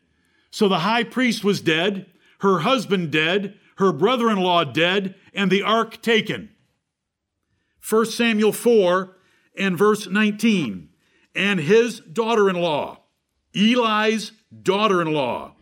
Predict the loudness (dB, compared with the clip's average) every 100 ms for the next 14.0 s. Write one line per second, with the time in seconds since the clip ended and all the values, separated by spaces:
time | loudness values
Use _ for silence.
0 | _ _ _ 0 0 2 -2 -2 -4 0
1 | 0 0 -4 -10 _ _ -8 -2 2 2
2 | 0 -2 0 0 2 2 -2 -10 -14 _
3 | _ _ _ _ _ _ _ _ _ _
4 | _ _ _ -6 -4 0 0 0 0 2
5 | 2 2 2 -2 -2 -2 -2 -2 -8 -14
6 | -20 _ _ _ -6 0 0 0 0 0
7 | -2 -2 -2 0 0 -2 -6 -4 -2 -2
8 | -4 -10 -18 _ _ _ _ -6 -2 0
9 | 2 0 0 -2 2 2 0 0 -2 -2
10 | -4 -4 -8 _ _ -4 -2 2 0 0
11 | -2 0 -2 0 0 0 -2 -2 -4 -6
12 | -12 _ _ _ _ _ -8 -2 -2 -2
13 | 0 2 2 2 -2 -2 -2 -2 -6 -10